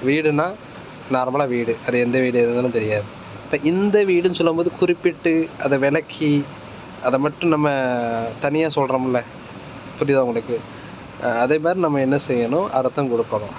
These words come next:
ஹாதா பைத்துனா இது வீடு, ஹாதல், ஹாதல் பைத்து, ஹாதல் பைத்துனா இந்த வீடு,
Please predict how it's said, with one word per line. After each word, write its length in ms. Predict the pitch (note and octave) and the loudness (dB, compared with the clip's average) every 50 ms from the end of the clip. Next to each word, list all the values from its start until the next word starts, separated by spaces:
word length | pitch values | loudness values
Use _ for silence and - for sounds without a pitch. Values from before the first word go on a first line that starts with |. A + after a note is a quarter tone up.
| - - | -4 -2
ஹாதா 420 | C#3 C#3+ D3 D3+ D3 D#3+ D#3+ E3 D3+ | 0 0 0 0 0 0 0 0 2
பைத்துனா 320 | C3 C3 C3 B2 - D3 F3+ | 0 0 0 0 0 0 2
இது 260 | G3+ E3+ D#3+ D#3+ E3+ | 4 4 4 4 4
வீடு, 320 | E3 D#3 D3+ D3 D3 D3 - - - - - | 4 4 4 4 2 0 0 -4 -10 -8 -2
ஹாதல், 600 | - D3 D#3+ D#3+ D#3+ D#3 D3 C#3+ F#3 G3+ F3+ A#2+ G2+ - - - - - - - - - - - - - - - | 0 0 0 2 0 0 2 2 2 2 2 -2 -4 -6 -12 -16 -16 -16 -16 -16 -16 -16 -16 -16 -16 -10 -4 -2
ஹாதல் 500 | C3+ C3+ C#3+ D3+ D3+ D3 D3+ G3+ A3 G#3 | 0 2 2 2 2 2 2 0 0 2
பைத்து, 440 | F3 D#3 C#3 B2 - - B2+ A2+ G#2+ G2+ - - - - | 0 0 0 0 -2 -4 -4 -4 -4 -6 -10 -14 -6 -2
ஹாதல் 260 | - C#3 D3+ D#3 D#3 | 0 2 4 4 4
பைத்துனா 380 | C#3+ D3 C#3+ C#3+ D#3+ F#3 G#3+ G#3+ - - - | 4 2 2 0 0 0 0 0 -2 -2 0
இந்த 460 | D3+ E3 F3+ G3 G#3 G#3+ G#3 A#3 A3 | 2 4 4 4 4 4 4 4 4
வீடு, 500 | F#3+ D3+ C3 B2+ A#2+ A#2 A#2+ A#2 A#2 A2 | 4 4 2 2 2 2 0 0 0 -4